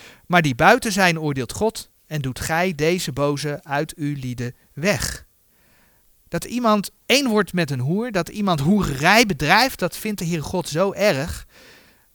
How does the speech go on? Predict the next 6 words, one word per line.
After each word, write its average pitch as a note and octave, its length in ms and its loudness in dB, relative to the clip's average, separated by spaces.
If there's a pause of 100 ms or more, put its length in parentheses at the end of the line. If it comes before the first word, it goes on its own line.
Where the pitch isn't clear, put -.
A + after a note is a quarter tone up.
(260)
dat E3 160 -2
hij D3 260 0
binnen F#3 300 -2
een D3 80 -6
gemeente G#3 760 -4 (120)
deze F3 560 -2